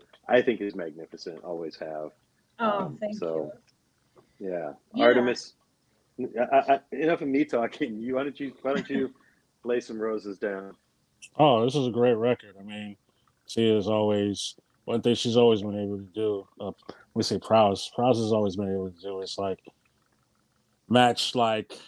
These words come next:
Speaker 3: I wanna say it's like a trifecta thing. She matches her voice well with the production and the concepts that she's trying to achieve. So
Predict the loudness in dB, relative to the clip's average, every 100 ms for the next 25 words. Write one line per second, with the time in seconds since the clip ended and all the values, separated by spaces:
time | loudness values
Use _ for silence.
0 | -20 -14 -4 -4 -2 0 0 0 -4 -8
1 | -10 -6 -6 -6 -6 -8 -10 -14 -10 -8
2 | -8 -6 -2 0 2 4 4 4 4 4
3 | -2 -6 -4 -2 -2 -4 -6 -6 -10 -18
4 | -20 _ _ _ -2 0 0 2 2 -2
5 | -6 -6 -8 -6 -4 -2 -4 -6 -8 -8
6 | -12 -8 -6 -2 -2 0 -2 0 0 0
7 | -2 -4 -4